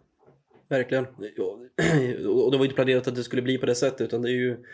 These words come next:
ett resultat av, eh, lite corona, lite flyttade matcher, lite O S och så vidare. Eh, så <laughs> tyvärr för vår del då, för det märktes ju, och det är den vi glider in på, Malmö-matchen som kommer där. Eh, båda lagen, både Malmö och vi, kommer från, eh,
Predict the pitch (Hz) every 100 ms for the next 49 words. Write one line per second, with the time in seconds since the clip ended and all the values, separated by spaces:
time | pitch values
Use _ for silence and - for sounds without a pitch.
0 | - - - 123 120 131 123 123 120 120
1 | 120 117 120 120 - - - 127 127 156
2 | 135 131 131 131 131 123 123 127 - 123
3 | 123 123 117 120 - - 123 135 120 131
4 | 117 113 _ _ - 120 113 - - -
5 | - - - - - 55 - 90 - -
6 | - - 147 - - - - _ - 131
7 | 143 147 135 147 - 117 120 120 117 127
8 | 135 120 123 147 127 127 127 127 127 123
9 | 127 127 135 135 120 120 131 123 120 127
10 | 127 120 120 139 135 113 113 113 - -
11 | - - - _ - 113 120 147 131 151
12 | 139 127 127 131 127 131 135 120 123 123
13 | 127 123 123 127 123 123 123 123 98 101